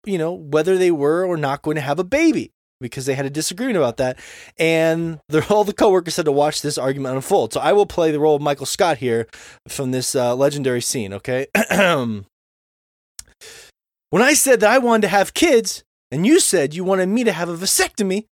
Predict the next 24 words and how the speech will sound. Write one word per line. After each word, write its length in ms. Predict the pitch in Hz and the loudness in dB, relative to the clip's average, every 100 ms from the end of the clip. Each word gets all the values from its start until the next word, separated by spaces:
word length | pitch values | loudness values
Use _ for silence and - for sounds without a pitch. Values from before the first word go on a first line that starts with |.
| _ - | _ -2
what 120 | 370 | 0
did 100 | 359 | 2
I 100 | 349 | 4
do? 300 | 381 285 - _ _ _ _ _ _ | 4 4 2 _ _ _ _ _ _
And 120 | 147 156 | -6 0
then, 260 | 262 135 - _ _ | 0 -2 -12 _ _
when 120 | 127 | -10
you 140 | 127 127 | -8 -6
said 340 | - 151 139 | -2 -2 -2
you 120 | 143 | -4
might 300 | 147 147 139 | -4 -4 -4
want 180 | 131 143 | -4 -4
to 40 | |
have 280 | 135 147 143 | -4 -4 -4
kids, 320 | - 175 147 - - - - | -2 -2 -4 -12 -20 -20 -12
and 80 | 127 | -4
I 120 | 143 | 0
wasn't 320 | 160 170 160 156 | 0 0 -4 -4
sure 300 | - 190 160 | 0 0 2
who 100 | 220 | 0
had 100 | 190 | 0
the 120 | 196 | -2
vasectomy 540 | 214 240 220 233 247 | 0 0 0 -2 0
reversed. 580 | 254 277 381 311 - - | 0 2 2 2 -2 -10